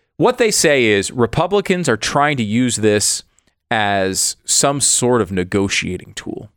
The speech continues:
And McCarthy's out there saying, "Look, we, we're ready now to negotiate this. Like, let's not wait until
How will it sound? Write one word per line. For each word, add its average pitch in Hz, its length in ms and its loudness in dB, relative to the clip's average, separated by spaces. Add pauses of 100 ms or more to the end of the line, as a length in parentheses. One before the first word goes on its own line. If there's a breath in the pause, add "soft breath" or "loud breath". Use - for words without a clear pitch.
(180)
And 127 240 0 (120)
McCarthy's 165 500 0
out 120 140 2
there 113 100 4
saying, 107 220 0
"Look, - 260 2
we, 170 180 2
we're 160 260 2
ready 160 260 0
now 113 400 -2
to 98 140 -6
negotiate 101 500 0
this. - 340 -4
Like, - 360 -2
let's 131 260 0
not 254 220 2
wait 185 220 4
until 107 500 0